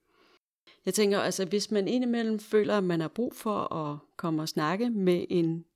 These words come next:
anden kvinde om, hvordan man har det med det, så, øh, må man meget gerne skrive til mig, eller ringe og,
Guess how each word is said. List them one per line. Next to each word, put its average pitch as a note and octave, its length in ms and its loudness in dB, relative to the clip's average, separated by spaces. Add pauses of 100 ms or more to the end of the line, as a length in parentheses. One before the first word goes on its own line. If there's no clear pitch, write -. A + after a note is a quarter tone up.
anden E3+ 220 -2
kvinde A3+ 500 0
om, G3+ 400 -6
hvordan F3 520 -6 (180)
man D#3+ 220 -4
har G3 160 -2
det F#3+ 100 -2
med F#3+ 140 0
det, A3 180 -2
så, F3 440 -8
øh, D3 140 -8 (1500)
må D#3+ 180 -2
man D3+ 180 0
meget D3+ 260 -4
gerne D3+ 320 -6
skrive A3 260 -4
til B3 100 -6
mig, G3 260 -4
eller D3 380 -8
ringe E3+ 400 -8
og, C#3+ 280 -10